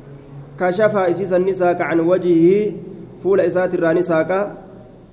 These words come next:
وف-، فقال، ni jedhe duuba، وهو كذلك، haala akkasitti jiru rasuulli،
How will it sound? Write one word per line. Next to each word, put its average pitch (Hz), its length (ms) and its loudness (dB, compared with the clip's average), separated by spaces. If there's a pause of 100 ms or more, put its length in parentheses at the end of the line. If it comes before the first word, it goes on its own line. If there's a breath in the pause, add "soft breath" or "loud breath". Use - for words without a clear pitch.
(120)
وف-، 170 440 0
فقال، 190 380 2
ni 196 80 2
jedhe 170 180 2
duuba، 175 220 0
وهو 180 460 4
كذلك، 180 500 0
haala 175 500 0
akkasitti 180 480 -6
jiru 156 200 2
rasuulli، 170 540 -2